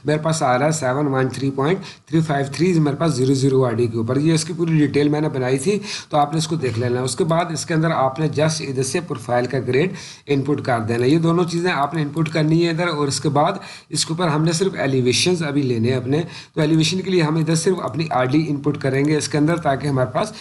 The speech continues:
इसके सामने के पीजीएल आ जाए। तो ये आरडीज़ को मैं इधर से copy करता हूँ, और copy करने के बाद मैंने इसी तरीके से sheet के ऊपर आ जाना है, और इधर मैंने आने के बाद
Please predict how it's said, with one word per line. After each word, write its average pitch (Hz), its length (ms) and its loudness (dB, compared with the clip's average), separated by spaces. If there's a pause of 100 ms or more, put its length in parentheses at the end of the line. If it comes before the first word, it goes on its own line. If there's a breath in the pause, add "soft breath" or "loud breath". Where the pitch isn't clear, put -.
(240 loud breath)
इसके 160 200 0
सामने 151 340 0
के 165 80 0
पीजीएल 127 500 0
आ 117 80 2
जाए। 123 180 0
तो 151 80 2
ये 170 80 4
आरडीज़ 143 420 0
को 185 80 -2
मैं 160 100 2
इधर 156 100 -2
से 165 140 -4
copy 131 280 -2
करता 147 300 -2
हूँ, 185 160 0 (480 loud breath)
और 170 100 2
copy 170 240 -2
करने 180 240 0
के 170 120 0
बाद 156 300 2
मैंने 156 300 0
इसी 160 300 -4
तरीके 143 320 -2
से 165 180 -2
sheet - 320 -4
के 151 60 -4
ऊपर 143 180 -4
आ 113 140 0
जाना 110 280 2
है, 170 120 -2 (360 loud breath)
और 170 100 0
इधर 175 300 0
मैंने 165 380 2
आने 135 280 0
के 143 100 0
बाद 151 320 2